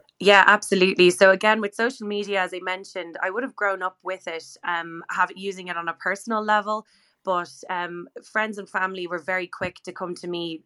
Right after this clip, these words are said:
having seen my personal profile and me being so interested in it and working in marketing, I suppose, as well. A lot of friends and family who wanted to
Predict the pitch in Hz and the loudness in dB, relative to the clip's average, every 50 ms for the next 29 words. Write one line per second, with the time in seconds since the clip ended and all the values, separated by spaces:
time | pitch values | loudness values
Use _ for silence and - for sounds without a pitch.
0 | - - - - 196 170 175 175 - - 190 185 185 185 180 170 - - 190 190 | -12 -10 -2 0 0 0 0 -4 -4 -4 -4 -4 0 2 2 2 4 2 2 2
1 | 190 - 196 196 185 180 180 _ _ - 202 185 180 180 - 185 175 175 170 170 | 2 0 0 2 2 2 0 _ _ 4 4 4 4 4 2 2 2 2 2 0
2 | 165 165 156 - _ _ _ _ _ 190 190 180 175 196 185 185 - - 180 175 | -4 -8 -12 -18 _ _ _ _ _ -10 -10 -6 -6 -6 -6 -6 -4 -2 -2 -2
3 | - - 190 190 185 - - 196 175 - - 180 165 - _ 185 190 190 170 170 | 0 -2 -6 -6 -6 -2 -2 -2 -2 -2 -6 -8 -8 -6 _ -6 -4 -2 -4 -4
4 | 165 - - 180 180 165 170 180 180 - 196 185 180 175 170 165 165 170 170 - | -4 -2 -2 -2 0 0 0 0 0 -2 -6 -6 -6 -4 0 0 0 0 0 -2
5 | 175 175 165 165 160 151 - 156 - - 170 165 160 160 156 147 - 170 165 165 | -8 -8 -6 -6 -6 -8 -8 -10 -6 -4 -4 -4 -4 -6 -10 -4 0 4 6 6
6 | 160 156 156 151 _ _ _ _ _ _ - 190 185 180 180 185 - - 185 175 | 6 4 2 -2 _ _ _ _ _ _ 0 4 4 4 4 4 0 -2 -4 -4
7 | 175 170 165 160 - 190 180 175 175 175 170 165 165 160 175 165 165 160 160 156 | -4 -8 -12 -6 -2 -2 -2 -2 -2 -6 -8 -8 -10 -10 -10 -10 -8 -8 -8 -10
8 | 147 135 _ _ _ _ _ 180 185 180 180 - - - 180 170 165 160 160 | -12 -16 _ _ _ _ _ 0 0 0 0 -4 -10 -10 -10 -8 -8 -10 -14